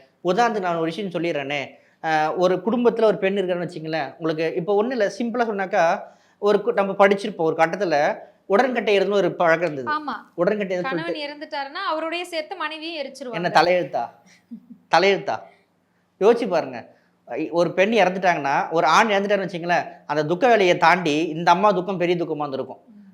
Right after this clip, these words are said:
Speaker 1: நம்மளுக்கு இன்னைக்கு சாயங்காலம் நம்மளுக்கு மரணம்ன்றது எவ்வளவு கொடுமையான ஒரு வலி தெரியுமா அது? சரிங்களா? இது வந்து அடிப்படை வலி தான். ஆனா இந்த மாதிரி குடும்பங்கள்ல நிறைய அனுபவிக்கிறாங்க. சொல்லவும் முடியாம, மெல்லவும் முடியாம நிறைய கஷ்டம் அனுபவிக்கிறாங்க.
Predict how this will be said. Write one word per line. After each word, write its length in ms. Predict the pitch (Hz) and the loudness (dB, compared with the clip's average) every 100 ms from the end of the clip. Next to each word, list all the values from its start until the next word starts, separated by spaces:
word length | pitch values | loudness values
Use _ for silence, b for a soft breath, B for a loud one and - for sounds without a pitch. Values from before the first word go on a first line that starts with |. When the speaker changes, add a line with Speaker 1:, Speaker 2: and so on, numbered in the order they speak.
| _ - | _ -6
Speaker 1:
நம்மளுக்கு 320 | 151 175 170 | -2 -2 0
இன்னைக்கு 200 | 180 165 | -2 2
சாயங்காலம் 240 | 185 196 | 2 2
நம்மளுக்கு 280 | 180 185 190 175 | 0 2 0 0
மரணம்ன்றது 580 | 156 165 175 175 165 156 | 4 4 2 -2 -2 2
எவ்வளவு 240 | 185 240 220 | 4 4 4
கொடுமையான 440 | 185 196 190 202 | 2 4 2 0
ஒரு 100 | 170 | 2
வலி 180 | 151 165 | 0 0
தெரியுமா 340 | 151 131 127 | -2 -4 -6
அது? 220 | 120 127 135 - b b b - | -6 -6 -8 -10 b b b -4
சரிங்களா? 320 | 165 165 156 | -4 0 0
இது 160 | 185 202 | 2 2
வந்து 200 | 208 269 240 | 2 -2 -2
அடிப்படை 480 | - 220 294 254 208 | 0 2 2 4 4
வலி 180 | 175 160 | 4 4
தான். 220 | 156 113 | 2 0
ஆனா 420 | 151 147 165 202 - | -4 0 0 -2 -8
இந்த 220 | 185 196 | -6 -2
மாதிரி 200 | 202 202 | -2 -2
குடும்பங்கள்ல 520 | 208 202 220 180 147 175 180 | -2 -2 -4 -2 0 0 -2
நிறைய 440 | 147 151 165 170 160 | -4 -2 0 0 0
அனுபவிக்கிறாங்க. 520 | 151 147 131 117 113 _ _ - - | -2 -4 -6 -10 -16 _ _ -20 -4
சொல்லவும் 400 | 170 170 202 196 | 2 4 4 4
முடியாம, 360 | 170 165 147 151 170 175 - - | 0 0 0 -4 -6 -8 -16 -2
மெல்லவும் 380 | 151 165 202 185 | 0 4 2 2
முடியாம 460 | 160 156 143 143 156 165 - _ | 0 0 0 -2 -4 -4 -8 _
நிறைய 260 | 143 151 180 | 0 0 2
கஷ்டம் 280 | 180 156 180 | -2 -4 -4
அனுபவிக்கிறாங்க. 520 | 151 156 160 123 120 | -2 -2 -2 -4 -8